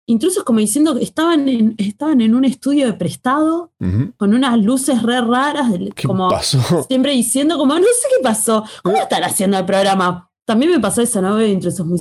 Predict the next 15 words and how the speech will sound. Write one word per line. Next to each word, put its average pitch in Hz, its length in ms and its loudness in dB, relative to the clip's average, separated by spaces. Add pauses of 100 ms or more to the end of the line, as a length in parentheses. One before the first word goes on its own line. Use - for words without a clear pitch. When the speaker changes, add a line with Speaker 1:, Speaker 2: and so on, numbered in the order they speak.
(160)
Speaker 1:
seguido, 185 320 0
así 175 160 -8
que 170 120 -4
fue 165 160 -10
como, 151 380 -4 (460)
¿ah? 233 240 0 (220)
Y 151 60 -16
todos 226 280 0
Speaker 2:
Eh. - 40 -2
Speaker 1:
lloraban. 160 580 0
Es 247 200 0
muy 262 220 2
loco, 277 420 0
hubo, 233 480 0
eh, 180 420 0